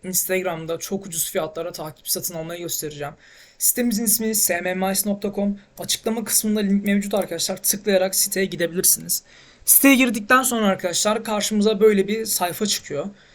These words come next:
İlk öncelikle kayıt ol butonuna sağ üstten tıklıyoruz. Daha sonra açılan ekranda arkadaşlar sizden istenen bilgileri yazıp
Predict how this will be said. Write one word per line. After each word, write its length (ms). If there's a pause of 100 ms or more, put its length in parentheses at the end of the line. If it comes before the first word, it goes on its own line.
(120)
İlk 220
öncelikle 680 (140)
kayıt 280
ol 140
butonuna 340
sağ 280
üstten 280
tıklıyoruz. 600 (1800)
Daha 160
sonra 260
açılan 380 (440)
ekranda 440
arkadaşlar 520
sizden 400
istenen 380
bilgileri 340
yazıp 340